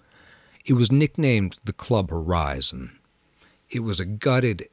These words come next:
two-car structure that was soundproofed with fiberglass insulation, stuffed with amp stacks, plastered with rock posters, and lined with a wall-long mirror so the band could watch themselves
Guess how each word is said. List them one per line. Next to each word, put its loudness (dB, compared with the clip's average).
two-car -2
structure -2
that -10
was -4
soundproofed -2
with -8
fiberglass -6
insulation, -6
stuffed 2
with -2
amp 0
stacks, -4
plastered 0
with -6
rock 2
posters, -8
and 0
lined 2
with -4
a -4
wall-long 2
mirror -2
so 2
the -4
band 0
could -4
watch -4
themselves -6